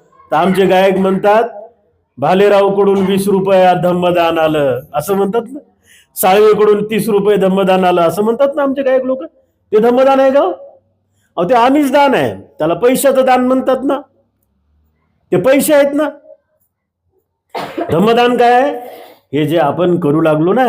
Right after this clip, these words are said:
या घरामध्ये बसून, याला म्हटलेलं आहे धम्मदान. कोणतं धम्मदान आहे?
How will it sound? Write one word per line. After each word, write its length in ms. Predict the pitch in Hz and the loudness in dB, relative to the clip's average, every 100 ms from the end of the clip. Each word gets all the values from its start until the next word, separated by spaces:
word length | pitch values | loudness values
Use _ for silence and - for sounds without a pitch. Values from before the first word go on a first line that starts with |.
| 175 | 0
या 120 | 139 | -2
घरामध्ये 480 | 131 143 151 151 143 | -2 -2 -2 -2 -2
बसून, 440 | 143 143 254 269 - _ _ _ - | -4 -6 -4 -4 -6 _ _ _ -10
याला 280 | 117 139 135 | -4 0 0
म्हटलेलं 360 | 131 120 123 | 0 -2 0
आहे 100 | 117 | 0
धम्मदान. 680 | 113 127 139 117 113 98 - - _ _ _ _ _ _ _ _ _ _ - | -2 -2 -2 -2 -4 -6 -8 -20 _ _ _ _ _ _ _ _ _ _ -6
कोणतं 260 | 160 202 | -2 0
धम्मदान 480 | 190 190 214 214 214 | 2 2 0 0 0
आहे? 200 | 233 277 | 0 -2